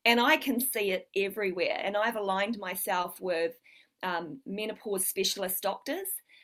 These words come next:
and other people in this industry, um, lots of speakers, writers, authors, um, that are talking about menopause. So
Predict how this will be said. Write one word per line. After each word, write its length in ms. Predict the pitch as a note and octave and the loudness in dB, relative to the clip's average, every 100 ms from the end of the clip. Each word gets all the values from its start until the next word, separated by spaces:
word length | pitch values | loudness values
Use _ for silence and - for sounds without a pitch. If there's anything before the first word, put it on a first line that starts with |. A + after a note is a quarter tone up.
| - _ | -20 _
and 460 | G3 G3 F#3+ F#3+ G3 - | 0 2 0 -2 -6 0
other 200 | G3+ A#3 | 0 0
people 360 | - G#3 G#3 - | -6 -6 -8 -2
in 180 | G3+ A3 | -2 -2
this 180 | G3+ - | -4 -4
industry, 580 | F#3+ F#3 F#3 G#3 A#3 F4+ | -4 -6 -8 -6 -4 -2
um, 260 | - F#3 F3+ | -2 -2 -4
lots 200 | - - | -6 -6
of 80 | F#3+ | -6
speakers, 840 | - - A3 A3 A#3+ G#3+ G3+ - | -8 -4 -6 -6 -6 -4 -4 -4
writers, 560 | G3 G3 A3 A#3 G#3 G3 | -2 0 -2 -4 -6 -4
authors, 640 | G#3 G3+ - G3 G3 F#3+ - - - - _ - | -4 -4 -2 0 0 -4 -8 -12 -20 -20 _ -2
um, 580 | G3 F#3+ F#3+ F#3+ F#3+ - | 4 4 4 2 -4 4
that 160 | G#3+ | 6
are 120 | G#3 G3+ | 6 4
talking 320 | A#3+ A#3+ A#3+ | -2 -4 -2
about 240 | G#3 F3 | 0 -2
menopause. 420 | F#3+ F#3 F#3 F3+ | -2 -4 -4 -4
So 160 | - | 0